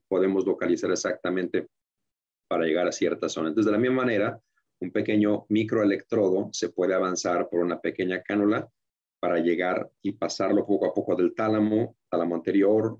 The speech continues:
a una zona inserta que está dentro entre el tálamo y el núcleo subtalámico, y posteriormente llegar a, a esta zona donde es nuestro target. Y podemos mapear qué tanto estamos cerca de los bordes de, del núcleo. Entonces, una imagen aquí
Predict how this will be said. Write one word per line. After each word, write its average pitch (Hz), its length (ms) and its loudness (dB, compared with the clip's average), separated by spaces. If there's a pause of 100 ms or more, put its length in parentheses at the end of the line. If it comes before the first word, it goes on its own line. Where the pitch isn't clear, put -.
a 85 120 -4
una 85 200 -4
zona 90 320 -2
inserta 92 560 -2
que - 80 -8
está 87 380 -6
dentro 98 480 0
entre 87 380 0
el 85 200 -2
tálamo 98 480 -2
y 95 80 -4
el 85 140 0
núcleo 90 260 -2
subtalámico, 107 680 0 (520)
y - 80 -2
posteriormente 90 580 -2
llegar 85 300 0
a, 80 220 -2 (100)
a 82 200 0
esta 85 240 -2
zona 85 260 -2
donde 80 240 0
es 80 40 0
nuestro 82 340 -4
target. 76 360 -2
Y 80 60 -2
podemos 98 440 0
mapear 87 640 -2 (420)
qué - 280 -2 (600)
tanto 92 260 -2
estamos 90 540 -2
cerca 92 380 -2
de 82 80 2
los 78 180 2
bordes 87 540 0
de, 82 480 -2
del 80 260 -2
núcleo. 76 300 -6
Entonces, 104 240 -2
una 120 160 -2
imagen 120 340 0
aquí 120 240 0